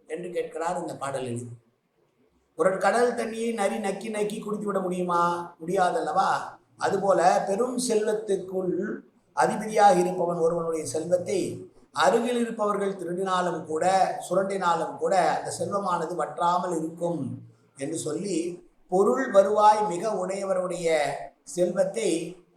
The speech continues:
அருகில் இருப்பவர்களோ அல்லது கள்ளர்களோ திருடினாலும் கூட அந்த செல்வம் குறைந்து விடாது என்று சொல்லுகிற பாடல் இந்த பாடல். மீண்டும் ஒரு முறை பாடலை பார்ப்போம்.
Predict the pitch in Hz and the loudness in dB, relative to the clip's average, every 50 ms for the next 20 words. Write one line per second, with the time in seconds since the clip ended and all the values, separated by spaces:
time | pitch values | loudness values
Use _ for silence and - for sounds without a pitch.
0 | _ _ _ _ _ _ _ _ _ _ _ _ - 156 170 208 233 - 254 247 | _ _ _ _ _ _ _ _ _ _ _ _ -2 0 0 0 0 0 0 0
1 | 247 240 - 226 220 220 208 208 226 233 240 226 208 202 190 180 180 180 196 208 | 0 0 0 0 0 2 2 4 6 6 6 6 4 2 0 0 -2 0 2 4
2 | 214 220 214 220 220 214 - - 196 190 196 196 190 185 185 180 180 170 165 170 | 2 4 4 2 0 0 0 -2 -4 -2 -2 -2 0 2 0 0 0 0 -2 -2
3 | 170 180 - - 180 180 170 - 175 180 180 180 185 180 180 - 170 185 185 196 | 0 0 0 0 -2 -2 -4 -2 -2 -2 0 0 -4 -4 -2 -2 0 2 2 0
4 | 185 180 170 165 156 156 156 156 151 151 156 156 156 151 156 160 160 170 190 - | 0 -4 -4 -2 0 0 0 0 0 0 -2 -4 -4 -4 -6 -8 -8 -6 -4 0
5 | - 160 160 165 160 151 151 170 175 165 147 143 139 147 147 147 151 156 170 180 | 0 0 0 0 -2 -4 -2 0 0 2 2 0 0 0 0 2 2 2 2 0
6 | 175 170 151 139 139 123 123 147 151 156 170 185 185 170 - - 170 190 208 208 | -2 -4 -6 -8 -10 -10 -6 -2 -2 0 0 0 -2 -4 -8 -8 -6 -6 -4 -4
7 | 196 185 170 165 156 147 151 165 - - - 156 160 165 160 156 160 160 - - | -4 -4 -4 -4 -4 -4 -4 -6 -6 -4 -2 -2 0 0 -2 -4 -6 -8 -8 -12
8 | 156 147 - - - - - | -14 -14 -16 -18 -20 -20 -20